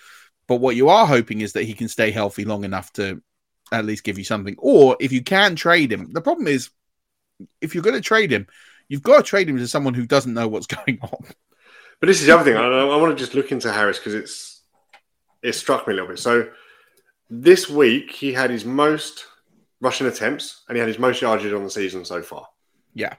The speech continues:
Speaker 2: He had his lowest fantasy score. Now, he's only got one touchdown, so it's not because of, because of that. What does strike me is he didn't have one target in the air game.
Speaker 1: No.
Speaker 2: Um,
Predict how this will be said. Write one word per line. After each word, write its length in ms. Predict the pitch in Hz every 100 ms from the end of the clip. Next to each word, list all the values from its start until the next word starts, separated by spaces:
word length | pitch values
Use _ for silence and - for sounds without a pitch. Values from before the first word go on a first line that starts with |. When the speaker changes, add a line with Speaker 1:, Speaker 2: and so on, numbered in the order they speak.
| -
Speaker 2:
He 80 |
had 160 | 107 147
his 120 | 135
lowest 280 | 135 127 -
fantasy 340 | 104 78 -
score. 300 | - - - _
Now, 60 | 113
he's 80 |
only 120 | 156 175
got 80 | 127
one 140 | 113
touchdown, 460 | 110 - - 98 104
so 80 | 113
it's 80 |
not 140 | 156 113
because 260 | 117 117 104
of, 180 | 98 - _ _ _ _
because 200 | 107 107
of 80 | 101
that. 220 | 117 - - - _ _ _ _ _ _
What 160 | 123 147
does 140 | 151 156
strike 140 | 135
me 40 | 123
is 60 |
he 60 | 120
didn't 220 | 123 127
have 340 | 110 120 107 104
one 300 | 110 110 110
target 440 | 113 113 107 - _ _ _ _ _
in 120 | 95
the 80 | 98
air 120 | 98
game. 220 | 85 85
Speaker 1:
No. 140 | 110 - - _ _ _ _ _ _ _ _ -
Speaker 2:
Um, 720 | 95 90 87 87 87 82 82